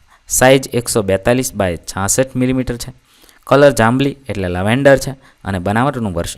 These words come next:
બે હજાર વીસ છે. ત્યારબાદ બસો રૂપિયાની નોટ છે. પહેલી બાજુએ મહાત્મા ગાંધીનું ચિત્ર અને અશોક સ્તંભ, સત્યમેવ જયતેનું લખાણ છે અને બીજી બાજુએ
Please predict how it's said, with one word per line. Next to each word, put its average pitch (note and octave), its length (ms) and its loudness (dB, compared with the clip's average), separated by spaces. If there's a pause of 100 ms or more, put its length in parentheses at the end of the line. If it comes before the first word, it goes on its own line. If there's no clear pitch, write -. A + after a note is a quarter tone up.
બે A#2+ 180 -2
હજાર E2+ 400 -4
વીસ D#2 200 -8
છે. C#2+ 220 -12 (880)
ત્યારબાદ E3+ 480 4 (280)
બસો A2 340 2
રૂપિયાની D3 360 0
નોટ D3 240 -2
છે. C#3 160 -6 (300)
પહેલી B2 160 2
બાજુએ C3 300 2
મહાત્મા A#2+ 400 -2
ગાંધીનું A2 420 -2
ચિત્ર B2+ 300 -4
અને A2 120 -2
અશોક G#2 280 -4
સ્તંભ, B2 320 -4
સત્યમેવ F#2+ 500 -6
જયતેનું F2 420 -6
લખાણ C3 340 0
છે C#3 160 -4
અને - 260 -4
બીજી E3+ 240 0
બાજુએ F2 360 -4